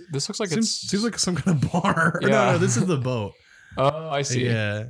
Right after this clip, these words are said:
Speaker 1: So this guy's
Speaker 2: Uh,
Speaker 1: giving us the full experience.
Speaker 2: Yeah, he's, this is, he's riding on the boat.
Speaker 1: The boat looks pretty fun. It's
Speaker 2: Yeah.
Speaker 1: got, like, a bar going on
Speaker 2: Got a bunch
Speaker 1: there.
Speaker 2: of hats on it,
Speaker 1: You got,
Speaker 2: too.
Speaker 1: you can get a lot of hats on here.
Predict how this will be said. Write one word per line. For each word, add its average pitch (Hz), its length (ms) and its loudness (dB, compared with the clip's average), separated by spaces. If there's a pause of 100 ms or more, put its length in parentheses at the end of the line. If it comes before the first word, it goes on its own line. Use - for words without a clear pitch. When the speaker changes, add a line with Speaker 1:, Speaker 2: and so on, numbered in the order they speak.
(120)
Speaker 1:
So - 160 -2
this 131 120 2
guy's 147 160 2
Speaker 2:
Uh, 143 40 0
Speaker 1:
giving 147 120 0
us 123 100 -4
the 117 100 -6
full 127 240 -4
experience. 110 560 -4
Speaker 2:
Yeah, 113 120 0
he's, 131 260 -2
this 147 180 -4
is, 139 180 -4
he's 123 260 -4
riding 135 240 -2
on 170 120 -2
the 160 80 -2
boat. 131 440 -4
Speaker 1:
The 139 80 -4
boat 127 240 0
looks 165 160 -4
pretty 139 200 -4
fun. 123 420 -4
It's - 140 -4
Speaker 2:
Yeah. 87 100 -10
Speaker 1:
got, 127 160 -4
like, 127 160 -4
a 120 60 -4
bar 113 340 -2
going 127 300 -4
on 131 120 -4
Speaker 2:
Got 127 100 -2
a - 20 -2
bunch 135 160 -2
Speaker 1:
there. 139 80 0
Speaker 2:
of 143 80 -2
hats 113 340 -4
on 135 180 -4
it, 139 200 -6
Speaker 1:
You 127 80 -4
got, 131 180 2
Speaker 2:
too. 123 60 0
Speaker 1:
you 143 80 -2
can 135 80 -4
get 123 100 -2
a 113 60 0
lot 113 160 -2
of 117 80 -4
hats 117 280 -4
on 107 140 -4
here. 113 380 -6